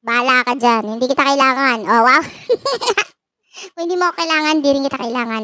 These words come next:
Anyway, this is for air sign, Gemini, Libra, Aquarius.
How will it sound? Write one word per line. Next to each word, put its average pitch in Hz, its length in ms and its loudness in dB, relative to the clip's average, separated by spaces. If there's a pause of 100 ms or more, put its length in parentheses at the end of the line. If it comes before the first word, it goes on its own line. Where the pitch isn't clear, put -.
Anyway, 302 320 4
this 294 240 -4
is - 80 -10
for 262 320 2 (1600)
air 320 320 -2
sign, 302 400 0
Gemini, 269 480 2
Libra, 233 400 0
Aquarius. - 640 -10